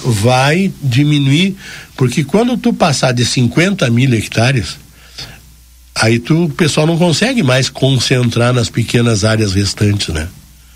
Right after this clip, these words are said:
Então, é, eu,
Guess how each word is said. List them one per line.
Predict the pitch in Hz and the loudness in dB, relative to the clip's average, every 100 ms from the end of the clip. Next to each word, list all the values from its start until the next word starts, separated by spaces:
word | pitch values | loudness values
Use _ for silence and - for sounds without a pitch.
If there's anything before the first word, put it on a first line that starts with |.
| - - - 107 | -20 -20 -6 0
Então, | 107 110 123 120 123 131 135 139 139 135 - - - - - - | 0 0 0 2 2 2 2 2 2 -2 -6 -18 -20 -20 -12 -2
é, | 113 | 0
eu, | 117 | 2